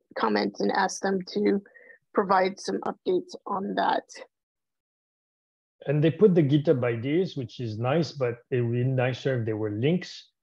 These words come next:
Speaker 2: So maybe we could figure out the answer ourselves quickly, but having to copy paste the, the GitHub I D to go to the U R L every, for every one of them is a bit of a pain.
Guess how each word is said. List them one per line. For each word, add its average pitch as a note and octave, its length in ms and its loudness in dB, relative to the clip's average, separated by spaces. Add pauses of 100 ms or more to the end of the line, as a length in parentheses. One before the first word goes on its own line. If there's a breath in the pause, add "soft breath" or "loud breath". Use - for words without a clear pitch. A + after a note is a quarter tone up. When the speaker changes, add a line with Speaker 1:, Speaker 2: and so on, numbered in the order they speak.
(120)
Speaker 2:
So A#2 340 -4
maybe A#2+ 300 2
we A2+ 120 2
could A#2 220 -6
figure A#2+ 380 0
out A2+ 200 2
the A2 140 -2
answer A#2+ 340 -2
ourselves A#2 600 -2
quickly, C#3 680 0 (280 loud breath)
but B2 320 0
having B2+ 380 0
to A#2 180 -4
copy B2+ 440 -4
paste B2 440 -2
the, A2+ 160 -2
the G#2+ 300 -4
GitHub B2+ 400 -2
I A2+ 140 0
D A2+ 320 -2
to G#2+ 200 -8
go A#2+ 220 -2
to A#2+ 140 -6
the A2+ 140 -2
U A2 160 -2
R A2 220 2
L G#2 320 -2 (100)
every, A#2+ 280 -4
for A#2+ 200 0
every A#2 200 0
one A2+ 140 -2
of G#2+ 160 -4
them A2 200 -2
is G2+ 120 -8
a G#2 40 -6
bit G#2 180 -6
of G2+ 180 -8
a C3 60 -12 (120)
pain. G#2+ 300 -10